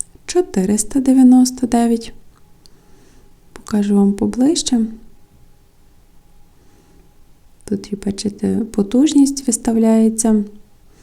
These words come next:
Така термочашка вісімдесят вісім гривень.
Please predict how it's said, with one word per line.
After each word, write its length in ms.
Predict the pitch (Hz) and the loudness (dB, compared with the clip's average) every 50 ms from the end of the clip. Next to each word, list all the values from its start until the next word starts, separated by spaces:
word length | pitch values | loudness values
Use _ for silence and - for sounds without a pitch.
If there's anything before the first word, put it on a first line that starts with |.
| _ - _ _ _ - - - - - - - - _ - - _ _ _ _ _ - _ - _ _ - _ | _ -20 _ _ _ -20 -20 -20 -20 -20 -20 -20 -20 _ -20 -20 _ _ _ _ _ -20 _ -20 _ _ -12 _
Така 260 | - 208 - - 202 | -8 -6 -2 -2 -4
термочашка 920 | 202 202 208 208 208 196 190 196 196 - - 185 175 175 - - - 226 226 | 0 0 0 2 2 2 2 0 -2 -4 -2 -2 -2 -4 -6 -4 -4 -2 0
вісімдесят 760 | 254 254 - - 262 247 254 254 254 254 - - 254 247 254 | 0 0 0 2 4 4 4 4 2 0 0 0 0 0 2
вісім 460 | 254 254 254 247 - - 254 240 240 | 2 2 2 2 2 2 2 2 2
гривень. 460 | 233 247 254 254 254 247 247 247 240 | 2 2 2 2 4 4 4 2 2